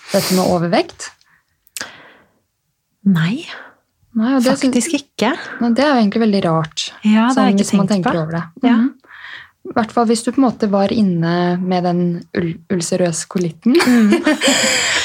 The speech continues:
Speaker 1: Eh, eller bare var på en vanlig legesjekk, så har
Speaker 2: Mm.
Speaker 1: de faktisk et stort ansvar når det kommer til å kartlegge,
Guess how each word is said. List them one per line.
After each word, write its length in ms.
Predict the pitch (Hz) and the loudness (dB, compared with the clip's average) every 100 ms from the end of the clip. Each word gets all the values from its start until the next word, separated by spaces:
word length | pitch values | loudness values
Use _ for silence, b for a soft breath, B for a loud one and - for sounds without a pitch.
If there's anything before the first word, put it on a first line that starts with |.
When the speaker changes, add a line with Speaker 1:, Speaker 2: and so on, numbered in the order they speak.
| - | 0
Speaker 1:
Eh, 460 | 226 214 214 214 - | 2 4 2 2 2
eller 380 | 240 269 359 370 | 2 4 2 2
bare 200 | 294 208 | 2 2
var 160 | 196 185 | 2 0
på 80 | - | 0
en 60 | 202 | 0
vanlig 300 | 202 175 185 | 2 0 0
legesjekk, 480 | 185 165 165 269 - | 0 -2 -2 -2 -2
så 160 | - 262 | -2 0
har 220 | 208 - | 2 2
Speaker 2:
Mm. 20 | 269 | 0
Speaker 1:
de 60 | |
faktisk 520 | 370 214 - 208 - 240 | -2 -4 -2 -2 -2 -4
et 100 | 226 | -4
stort 280 | - 202 208 | -2 -2 0
ansvar 340 | 214 160 - | 0 -2 -2
når 140 | 180 180 | -2 -2
det 100 | 214 | -4
kommer 320 | - 170 170 | -4 -2 -2
til 180 | 170 190 | -2 0
å 220 | 190 196 196 B B B B B - - | 2 0 -2 B B B B B -10 -4
kartlegge, 800 | 247 240 190 180 185 190 190 | -4 -4 -2 0 0 2 0